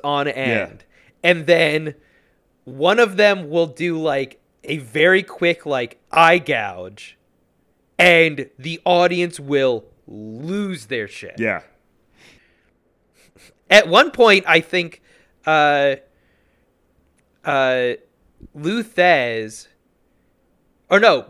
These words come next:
Speaker 1: Buddy Rogers had Lou Thesz in a headlock, and whenever his back was to the ref, he would punch him in the face, and people started throwing shit into
Speaker 2: Yeah.
Speaker 1: the ring.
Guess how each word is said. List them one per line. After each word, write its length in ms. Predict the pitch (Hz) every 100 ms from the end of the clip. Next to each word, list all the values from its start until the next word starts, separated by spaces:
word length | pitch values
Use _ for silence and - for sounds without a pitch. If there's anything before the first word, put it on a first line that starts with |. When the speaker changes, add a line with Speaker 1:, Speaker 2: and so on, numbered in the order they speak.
| 120
Speaker 1:
Buddy 300 | 185 208 240
Rogers 480 | 208 185 180 160 147
had 280 | - 151 139
Lou 180 | 147 156
Thesz 320 | 160 151 147
in 100 | 131
a 60 |
headlock, 520 | 120 143 143 127 104 - _ _ _
and 280 | 151 151 143
whenever 460 | - 151 165 190 220
his 180 | 196 147
back 400 | 135 156 160 -
was 180 | 139 131
to 100 | 143
the 120 | 131
ref, 460 | 120 135 113 - _ _ _
he 120 | 147
would 180 | 135 135
punch 300 | - 180 175
him 100 | 175
in 100 | 156
the 80 | 135
face, 520 | - 151 120 107 - _ _ _
and 360 | 170 160 151 - _ _
people 420 | - 240 254 285 262
started 640 | - 226 196 170 156 - _ _
throwing 720 | _ - 156 151 160 165 156
shit 320 | - 156 139
into 280 | 143 131 117
Speaker 2:
Yeah. 140 | 117
Speaker 1:
the 60 | 92
ring. 180 | 98